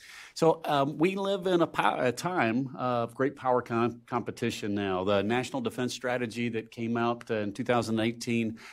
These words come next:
actually put that back on the forefront, uh, of the day. And w-, when you read your book, you describe, uh, President Reagan, um, as seeing space as a, a, a great venue for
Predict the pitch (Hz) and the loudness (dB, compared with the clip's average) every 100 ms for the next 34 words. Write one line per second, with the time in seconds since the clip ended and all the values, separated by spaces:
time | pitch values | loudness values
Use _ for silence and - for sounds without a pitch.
0 | - 107 113 - 110 - 127 120 90 107 | -8 -4 -4 -2 -4 -2 -2 -2 -2 0
1 | 110 113 107 92 123 117 107 101 85 85 | 0 0 -2 -2 0 0 0 -2 -2 -4
2 | - _ - - - - 107 98 - 107 | -10 _ -20 -20 -20 -4 0 0 2 2
3 | 98 101 95 95 87 87 92 101 98 101 | 2 0 2 2 2 0 -4 -4 -4 -4
4 | - - 117 - - 123 139 139 135 123 | -6 -10 -10 -10 -14 -8 0 4 4 2
5 | 120 117 - 127 151 185 139 120 135 101 | -4 -8 -12 -4 -2 -2 -4 0 0 0
6 | 95 87 - - - 127 160 123 - - | 0 -2 -4 -14 -4 -2 0 0 -2 2
7 | 131 113 110 104 104 107 98 131 113 117 | 4 4 4 0 -2 -4 0 0 2 0
8 | 104 113 117 107 98 98 - - _ - | 2 2 2 0 -2 -8 -16 -20 _ -4
9 | 107 104 107 - 117 107 - 185 175 110 | 0 0 -2 -4 -2 0 0 0 0 0
10 | 104 107 - - - 143 123 117 - - | -2 -6 -10 -12 -2 2 2 0 -4 -4
11 | 120 117 107 110 107 - 117 117 123 104 | -2 -2 -2 -2 -2 -4 -6 -6 -4 0
12 | 135 156 123 123 120 101 92 87 - 104 | 2 2 0 0 2 0 -2 -6 -8 -2
13 | 101 98 | 0 -2